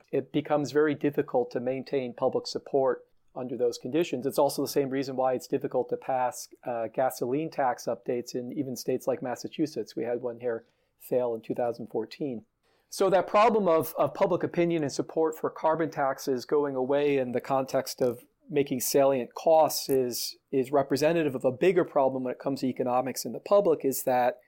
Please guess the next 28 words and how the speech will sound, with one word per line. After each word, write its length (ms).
you 120
know, 260
our 520
lifestyles, 1300
particularly 440
in 40
the 60
United 340
States, 420
are 100
so 360
embedded 680
in 260
a 360
fossil 440
fuel 300
economy 720
based 340
on 360
travel 600
and 160
consumption 760
and 140
a 40
certain 380
standard 540
of 140
life. 400